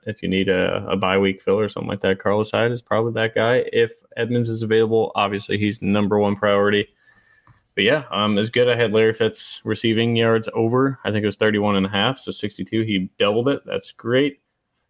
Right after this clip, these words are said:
Um, yeah, Lockett, just absolute insane game. No one could project that. I think someone's like, "Well, why was Lockett projected, like, what, nine point nine less than Metcalf?"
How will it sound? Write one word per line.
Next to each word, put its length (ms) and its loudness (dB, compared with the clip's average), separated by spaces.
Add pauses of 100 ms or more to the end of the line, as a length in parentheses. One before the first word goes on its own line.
(180)
Um, 360 -6
yeah, 240 0
Lockett, 380 -2
just 240 -10
absolute 420 0
insane 360 0
game. 240 2
No 100 4
one 80 0
could 160 -4
project 300 -2
that. 260 2
I 140 -2
think 180 -4
someone's 260 -4
like, 200 0
"Well, 180 2
why 160 2
was 160 0
Lockett 560 0
projected, 480 0
like, 260 -2
what, 440 -2
nine 540 2 (120)
point 300 -2
nine 340 2
less 320 0
than 140 -4
Metcalf?" 540 -2